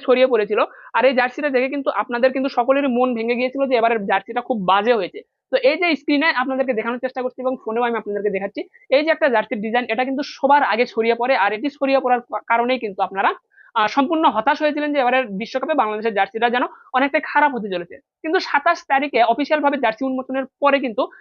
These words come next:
আপনাদের এই ধারণাটা কিছুটা হলেও পরিবর্তন হয়েছে। এবং আজকের অফিসিয়াল ভাবে যে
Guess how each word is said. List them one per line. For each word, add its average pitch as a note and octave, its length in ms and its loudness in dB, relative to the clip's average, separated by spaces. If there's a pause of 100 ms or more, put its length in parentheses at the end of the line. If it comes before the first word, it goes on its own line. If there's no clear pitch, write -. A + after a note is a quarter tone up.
আপনাদের D4 380 2
এই D4 140 0
ধারণাটা B3 360 0
কিছুটা D#4 340 -2
হলেও D4 240 2
পরিবর্তন C#4 360 2
হয়েছে। C#4 240 0 (360)
এবং C#4 100 2 (120)
আজকের D4 400 0
অফিসিয়াল E4 540 2
ভাবে B3+ 220 2
যে C4 100 2